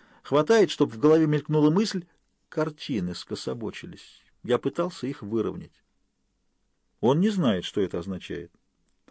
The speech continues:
Он не может вспомнить картины или что-то ещё из интерьера номера тысяча четыреста восемь, и рад. Это счастье. С давлением в эти дни у него не очень.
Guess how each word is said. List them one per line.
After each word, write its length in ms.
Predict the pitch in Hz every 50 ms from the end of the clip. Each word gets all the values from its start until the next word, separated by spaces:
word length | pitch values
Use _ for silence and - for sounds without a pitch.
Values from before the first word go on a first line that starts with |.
| - - -
Он 200 | - 151 156 151
не 100 | 175 190
может 280 | 190 214 190 185 175
вспомнить 580 | - - - - - 226 226 214 170 135 214 -
картины 760 | - - 185 196 180 - - 165 170 175 170 160 160 156 151 _ - - - - - - - _ -
или 200 | 131 147 151 156
что-то 300 | 143 - - 170 156 170
ещё 340 | 170 156 - - - 185 185
из 160 | 175 156 139
интерьера 500 | 165 151 151 175 165 160 165 170 160 160
номера 380 | 156 160 160 156 151 151 151 147
тысяча 400 | 147 - 160 143 - - - 131
четыреста 460 | - - - 147 139 123 - - 139
восемь, 300 | 135 143 131 - 135 120 - - - -
и 100 | 107 110
рад. 500 | 110 131 156 170 147 - _ - - _ _ _ _ _ _ _ -
Это 180 | 92 - 113
счастье. 640 | 104 - - - 135 151 165 160 - - - - - _ _ _ _ _ _ _ _ _ _ _ _ _ _ _ _ _ _ - - - - -
С 120 | - 101 101
давлением 560 | 120 147 156 156 156 147 127 107 107 107 104
в 40 | 104
эти 200 | 104 - 113 110
дни 160 | 104 110 107
у 60 | 104
него 240 | 101 104 104 101 104
не 120 | 104 110
очень. 380 | 110 104 90 87 - - 87